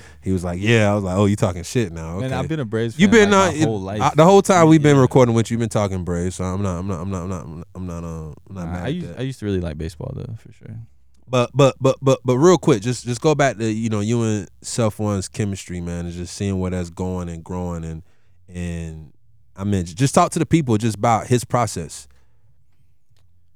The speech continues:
Speaker 1: About Sig's process.
Speaker 2: Sig's
Speaker 1: Um,
Speaker 2: process.
Speaker 1: shit, Sig, he, he already comes in prepared, you know?
Speaker 2: Uh-huh. So prepared. That's
Speaker 1: Yeah.
Speaker 2: a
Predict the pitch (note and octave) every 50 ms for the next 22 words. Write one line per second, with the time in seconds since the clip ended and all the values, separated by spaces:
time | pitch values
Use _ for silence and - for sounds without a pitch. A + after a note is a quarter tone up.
0 | _ _ _ - - G2 G2+ F#2 E2 - - - - - - - - - A2 G#2
1 | G2 - - G2+ F#2 F#2 - F#2+ F2+ E2+ - G#2+ G2+ F#2 - - F#2 G2+ G2+ G2
2 | F#2+ F2+ F2 F#2+ G2 - - - _ - - - - - _ _ _ _ _ -
3 | - - - - - - - - - - - _ _ _ _ - _ - _ _
4 | _ _ _ _ - G#2 F#2 D#2+ - - - A2+ A#2+ C3 A#2+ - - - _ -
5 | G2 G#2 A2+ A#2+ B2 A#2+ A#2 G#2+ - - - G2+ A2+ A#2+ A2+ A2 A2 A2 G#2 G2
6 | F#2+ - A2+ G#2+ G2+ G2 G#2 A2 A2 G#2+ G#2+ G#2 G2+ G#2 G#2 - - - _ _
7 | _ _ _ - G#2 - - F#2+ F#2+ A2+ A2+ G2+ F#2 A2 - - _ _ - -
8 | F2+ F#2 F#2 F2+ F2+ F2+ F2+ F#2 - - - E2 - - _ - G#2 G2 F#2+ F2
9 | D#2+ C2 - - - - - _ E2+ E2+ E2+ G2 F#2+ - F#2 F2